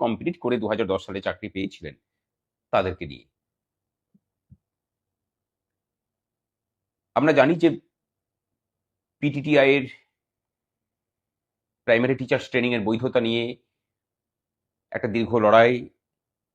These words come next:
দীর্ঘদিন নিয়োগ বন্ধ হওয়া, একটা অনিশ্চয়তা, তারপরে দীর্ঘ লড়াইয়ের পরেই দু হাজার দশ সালে নিয়োগ প্রাপ্তি। কিন্তু সেই নিয়োগে যে বেনিয়মটি হলো, সেটি হলো যে যারা ট্রেনিং কমপ্লিট করলেন,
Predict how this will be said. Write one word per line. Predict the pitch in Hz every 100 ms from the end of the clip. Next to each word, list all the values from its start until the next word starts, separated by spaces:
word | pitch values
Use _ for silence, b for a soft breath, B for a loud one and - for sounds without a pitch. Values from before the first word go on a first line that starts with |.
| _
দীর্ঘদিন | 117 117 117 123 120
নিয়োগ | 113 123 110
বন্ধ | 110 113 101
হওয়া, | 117 117 117 - _ _ _ _ _ _ _ _ _
একটা | - 123
অনিশ্চয়তা, | 113 120 - 135 123 135 135
তারপরে | 107 110 117
দীর্ঘ | 107 107 113
লড়াইয়ের | 104 104 107 95
পরেই | 101 120 139
দু | 107
হাজার | 101 95
দশ | 92 -
সালে | 92
নিয়োগ | 92 80 -
প্রাপ্তি। | 78 _ _ _ _ _ _ _ _ _ _ _ _ _ _ _ _ -
কিন্তু | 143
সেই | 160 147 143
নিয়োগে | 127 160 165 185 151
যে | 151 - _ _ _ _ _ _ -
বেনিয়মটি | 113 127 175 170 135
হলো, | 85 69 62 _ _ _ _ _ _ _ _ _ _ _ _ _ _ _ _
সেটি | - 135 190
হলো | 143 104 127
যে | 139
যারা | 117 120
ট্রেনিং | - 127 185 196
কমপ্লিট | 120 113 101 -
করলেন, | 95 71 87